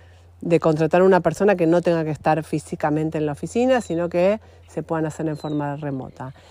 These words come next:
Y esto se puede hacer tanto online como, eh, en forma... Eh, no, yo lo llamo de esta manera,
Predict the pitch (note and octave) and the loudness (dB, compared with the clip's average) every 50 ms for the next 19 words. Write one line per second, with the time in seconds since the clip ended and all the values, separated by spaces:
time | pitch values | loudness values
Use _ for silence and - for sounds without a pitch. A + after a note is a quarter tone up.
0 | - - - - A3 B3+ - F4 B3+ - G#3+ - A#3 A3+ G#3+ - G#3 F#3 F3 E3 | -20 -20 -6 -2 -2 0 0 0 -2 -2 0 2 2 2 2 2 0 0 0 0
1 | - F3 F3 F3+ F#3 F#3 F#3 F#3+ G3+ A3 B3 C4+ C4+ B3+ B3 B3+ C4+ D4 D4+ D4 | -2 0 0 0 0 0 0 2 4 4 6 6 6 4 4 2 0 0 -2 -6
2 | - - A3 G#3+ A3 A#3 A#3+ C#4 D#4+ F4 D#4+ C#4+ - _ _ _ _ G3+ F#3 F3+ | -6 -4 -2 0 2 4 6 6 6 4 2 -2 -8 _ _ _ _ -6 -4 -4
3 | F3 E3+ E3 D#3+ D#3 D#3 D#3 D3+ D3+ D3 D3 C#3+ C3 B1 - - _ _ _ _ | -4 -4 -4 -4 -4 -4 -4 -4 -4 -4 -4 -6 -8 -10 -12 -16 _ _ _ _
4 | _ - - - F#3+ G3 F#3 - - A#3 A#3 B3 B3 B3+ C4 C4+ C#4 C#4+ D4+ C#4 | _ -14 -6 -4 -2 -2 -2 -2 -2 0 0 0 2 2 2 2 2 2 2 0
5 | - _ _ _ _ _ _ _ _ _ _ _ - G#3 G#3 G3+ G3 F#3 F#3 F#3 | -2 _ _ _ _ _ _ _ _ _ _ _ -12 -10 -8 -8 -8 -8 -8 -8
6 | F#3+ F#3+ F#3 F#3 F#3 F3+ F3 F3 F3 F3 F3+ - - - - - - - - - | -8 -8 -8 -8 -8 -8 -8 -8 -8 -10 -12 -16 -20 -20 -20 -20 -20 -20 -20 -20
7 | - - _ _ _ _ _ _ _ - A3+ A#3+ A3 G3+ - E4 E4+ D#4 C#4+ B3 | -20 -20 _ _ _ _ _ _ _ -4 0 0 0 2 2 2 4 4 4 2
8 | - C#4+ C#4 C#4 C4 A#3+ G3+ - - - F#3 F#3 F3 E3+ E3 D#3+ D#3 D3+ D#3 D3+ | 2 2 4 4 4 2 0 -2 -4 -2 -2 0 0 0 0 0 0 -2 -2 -4
9 | D3+ D3+ D3+ | -4 -6 -8